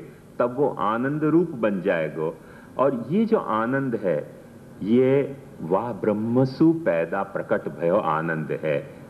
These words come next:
ये तुमको तब समझ में आएगा कि जब वाह ब्रह्म को ही तुम भीतर भी प्रकट अनुभव करोगे। या अर्थ में ब्रह्म आनंद रूप भी है और आनंद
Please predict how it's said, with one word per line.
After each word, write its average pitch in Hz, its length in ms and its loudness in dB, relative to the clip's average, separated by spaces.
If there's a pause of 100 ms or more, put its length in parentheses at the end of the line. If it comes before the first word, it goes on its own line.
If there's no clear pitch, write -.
ये 120 220 4
तुमको 113 380 -4
तब 165 220 -4 (100)
समझ 104 300 0
में 95 160 -2
आएगा 76 400 -4 (340)
कि 101 60 2
जब 113 280 0
वाह 120 180 0
ब्रह्म 104 340 -2
को 107 180 -2
ही 98 160 2
तुम 107 280 0
भीतर 80 360 0
भी 90 140 -2
प्रकट 80 400 -4 (300)
अनुभव 85 420 2
करोगे। 73 460 -2 (400)
या 113 240 4
अर्थ 101 320 -4
में 95 220 -6
ब्रह्म 92 440 -4
आनंद 87 460 0 (120)
रूप 117 320 0
भी 139 300 4
है 85 140 4 (420)
और 87 140 2
आनंद 85 640 -2